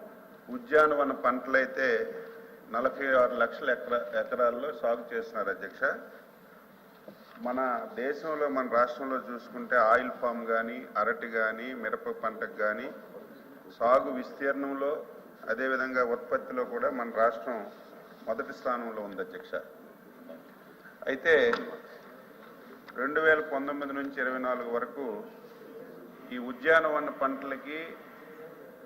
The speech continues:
అత్యంత ప్రధానమైనటువంటిది డ్రిప్, స్ప్రింక్లర్, అధ్యక్ష.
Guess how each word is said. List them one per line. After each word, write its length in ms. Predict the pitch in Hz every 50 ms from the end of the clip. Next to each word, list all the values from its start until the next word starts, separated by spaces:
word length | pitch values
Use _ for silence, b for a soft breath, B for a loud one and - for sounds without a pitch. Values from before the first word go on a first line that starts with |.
| - - - - -
అత్యంత 360 | 117 113 - 151 147 139 120 113 113 -
ప్రధానమైనటువంటిది 1300 | 123 123 127 131 147 143 143 143 139 139 135 131 131 127 123 123 127 123 123 120 113 120 120 120 139 151 156 - - - - - - - - - - 113
డ్రిప్, 320 | 110 117 123 - - 156 160
స్ప్రింక్లర్, 480 | 156 - - 135 127 123 - 131 127 117
అధ్యక్ష. 380 | 117 110 98 110 110 - -